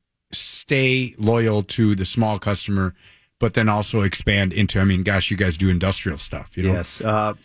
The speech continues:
Speaker 2: I, I think it really comes down to we are focused on serving the customer. We're not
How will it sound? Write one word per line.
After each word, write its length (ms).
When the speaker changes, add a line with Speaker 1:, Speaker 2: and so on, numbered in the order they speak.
Speaker 2:
I, 240
I 40
think 380
it 140
really 600
comes 300
down 260
to 200
we 200
are 200
focused 500
on 200
serving 480
the 80
customer. 520
We're 200
not 520